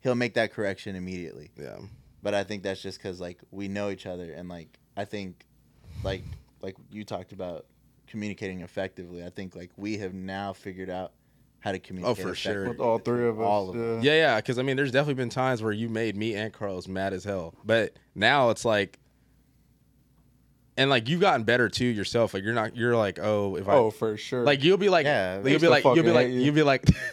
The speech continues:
Speaker 2: <laughs> you'll be like,
Speaker 3: <laughs> I used
Speaker 2: "I didn't
Speaker 3: to
Speaker 2: mean,"
Speaker 3: hate you. <laughs>
Speaker 1: I used to hate me, so,
Speaker 3: I'm
Speaker 1: yeah.
Speaker 3: like,
Speaker 2: That was
Speaker 3: when
Speaker 2: Albert,
Speaker 3: was,
Speaker 2: huh?
Speaker 3: when was Phoenix? Is this year?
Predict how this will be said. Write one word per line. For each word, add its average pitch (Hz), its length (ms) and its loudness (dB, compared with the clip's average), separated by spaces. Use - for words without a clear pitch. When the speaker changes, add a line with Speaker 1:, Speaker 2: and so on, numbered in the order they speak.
Speaker 2:
<laughs> - 420 -20
you'll 170 140 2
be 170 80 4
like, 147 160 4
Speaker 3:
<laughs> - 40 6
I 269 40 10
used 285 100 10
Speaker 2:
"I 156 80 8
didn't 160 220 6
Speaker 3:
to 147 60 4
Speaker 2:
mean," 147 40 12
Speaker 3:
hate 175 220 8
you. 151 340 6
<laughs> 190 100 2
Speaker 1:
I 117 100 2
used 107 260 -2
to 95 100 -4
hate 95 180 -4
me, 90 260 -8
so, - 100 -6
Speaker 3:
I'm 190 80 -6
Speaker 1:
yeah. 180 60 2
Speaker 3:
like, 165 240 8
Speaker 2:
That 117 140 4
was 117 100 4
Speaker 3:
when 117 80 6
Speaker 2:
Albert, - 140 6
Speaker 3:
was, 202 80 4
Speaker 2:
huh? 107 120 0
Speaker 3:
when 165 160 4
was 185 140 2
Phoenix? 214 560 0
Is 160 160 -10
this - 120 -8
year? 415 200 2